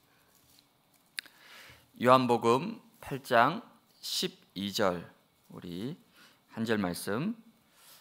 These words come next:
어, 제가 봉독해 드리겠습니다. 예수께서 또 말씀하여 이르시되, "나는 세상의 빛이니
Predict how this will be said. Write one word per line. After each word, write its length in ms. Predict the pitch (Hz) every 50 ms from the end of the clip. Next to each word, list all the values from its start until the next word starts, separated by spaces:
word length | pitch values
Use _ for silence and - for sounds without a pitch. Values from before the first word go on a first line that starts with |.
| _ _
어, 160 | - 76 78
제가 600 | 78 - - 92 82 90 92 110 131 147 156 -
봉독해 680 | - - 98 95 101 95 - - 95 92 117 156 240 233
드리겠습니다. 720 | - - 90 82 85 - - - 69 67 - - - - _ _ _ _ _ _ _ _ _ _ _ _ _ _ _ _ _ _ _ - _ _ _ _ _ _ - - _ - - - _ _ - -
예수께서 560 | 113 120 - - - 143 127 - 131 117 -
또 120 | 131 123
말씀하여 540 | 110 98 98 104 - - 120 117 113 117 110
이르시되, 720 | 101 92 98 95 92 - - - - 92 90 87 85 - - _ _ _ _ _ -
"나는 280 | 101 104 110 113 113
세상의 500 | 113 117 - 131 - 143 131 123 117 107
빛이니 600 | 95 - 95 - - - 92 90 90 87 87 -